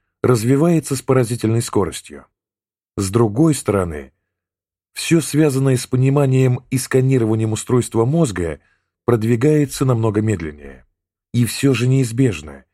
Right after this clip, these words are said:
что в один прекрасный день мы изобретём эту технологию. Нам могут потребоваться сотни лет, или напротив, это случится раньше, чем я ожидаю.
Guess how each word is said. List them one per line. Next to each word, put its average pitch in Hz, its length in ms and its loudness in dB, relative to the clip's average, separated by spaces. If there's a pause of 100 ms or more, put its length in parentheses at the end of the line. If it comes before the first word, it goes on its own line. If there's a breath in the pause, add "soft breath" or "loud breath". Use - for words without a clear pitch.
(400)
что - 180 0
в 110 60 4
один 117 260 2
прекрасный 110 540 -2
день 104 400 -2 (400)
мы 143 300 2
изобретём 127 800 -2 (160)
эту 95 240 -2
технологию. 90 680 -4 (760)
Нам 156 380 2
могут 139 340 -2
потребоваться 135 680 0
сотни 127 380 -2
лет, 104 280 -2 (540)
или 143 180 2
напротив, 120 640 -4 (540)
это 110 200 2
случится 110 600 -2
раньше, 139 320 -2
чем 123 180 -2
я 113 160 2
ожидаю. 95 500 -6